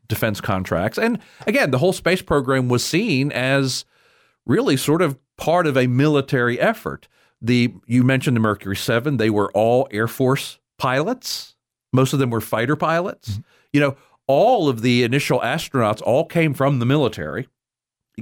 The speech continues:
Speaker 1: all the way through the Apollo program.
Speaker 2: Mm-hmm.
Speaker 1: They were all military personnel. Uh, so there was very much a sort of a military-esque or military-ish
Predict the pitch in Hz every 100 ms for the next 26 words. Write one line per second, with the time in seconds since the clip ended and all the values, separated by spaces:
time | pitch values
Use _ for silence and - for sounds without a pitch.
0 | 113 123 135 156 156 156 139 127 180 294
1 | 87 107 92 151 123 92 113 120 139 143
2 | 123 143 202 160 120 101 98 95 - -
3 | 127 - 113 208 - - _ _ _ _
4 | _ _ _ - 123 117 - 196 196 185
5 | 165 240 294 170 131 - 120 113 147 139
6 | 120 110 104 101 98 _ _ _ 120 123
7 | 143 156 147 - 131 120 120 - 127 110
8 | - - - - 113 110 117 135 123 -
9 | 131 117 120 113 127 113 - - - -